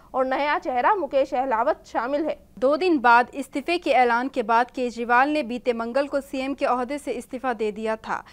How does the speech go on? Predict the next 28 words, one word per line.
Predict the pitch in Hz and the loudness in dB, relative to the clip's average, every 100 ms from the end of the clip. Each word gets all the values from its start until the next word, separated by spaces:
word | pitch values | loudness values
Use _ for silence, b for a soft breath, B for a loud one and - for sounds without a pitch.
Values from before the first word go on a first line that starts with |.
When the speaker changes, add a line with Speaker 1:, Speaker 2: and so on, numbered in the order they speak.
| B B | B B
Speaker 2:
इसी | 294 370 | -4 -2
के | 359 | 0
साथ | 359 339 330 | 4 4 6
आतिशी | 277 294 302 339 | 2 0 -6 -2
ने | 330 | -2
लेफ्टिनेंट | 269 262 294 294 294 | 0 -4 -4 -6 -4
गवर्नर | 240 240 254 262 | -2 -2 -2 -4
यानी | 269 269 302 | -2 -2 -2
कि | 349 311 | -2 -4
वीके | 262 254 269 | -6 -6 -6
सक्सेना | 262 - 277 294 | -8 -6 -6 -6
के | 302 | -8
सामने | 269 254 247 254 | -4 -2 -2 -4
दिल्ली | 240 254 302 | -4 -4 -6
की | 294 | -8
नई | 247 240 | -8 -8
सीएम | 240 254 262 | -8 -8 -6
के | 254 | -6
तौर | 240 233 | -6 -6
पर | 269 | -6
हुकूमत | 262 254 294 311 - | -6 -8 -4 -4 -4
चलाने | 269 240 254 | -4 -4 -6
का | 269 | -6
दावा | 233 226 247 | -2 -2 -2
भी | 240 277 | -4 -8
पेश | 302 294 - | -8 -10 -8
किया | 285 254 | -4 -4
था। | 247 175 | -4 -6